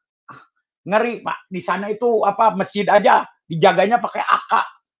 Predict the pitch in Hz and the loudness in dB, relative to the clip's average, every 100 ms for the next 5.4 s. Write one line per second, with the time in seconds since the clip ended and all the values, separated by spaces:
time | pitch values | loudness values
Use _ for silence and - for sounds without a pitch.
0 | _ _ _ _ _ - 190 247 247 190 | _ _ _ _ _ -14 -6 -2 -2 -2
1 | 247 180 135 - 220 - 226 233 - 247 | -6 -6 -8 -2 0 2 0 -2 2 4
2 | 220 160 170 151 143 127 - _ - 151 | 4 0 -6 -4 -6 -8 -18 _ -8 -4
3 | 202 - _ _ - 180 175 170 175 185 | -4 -6 _ _ -10 -10 -8 -8 0 2
4 | 180 165 170 160 - 160 160 160 160 143 | 2 0 -4 -4 -6 -4 -2 0 0 -2
5 | 170 160 185 180 | -2 -2 -2 -4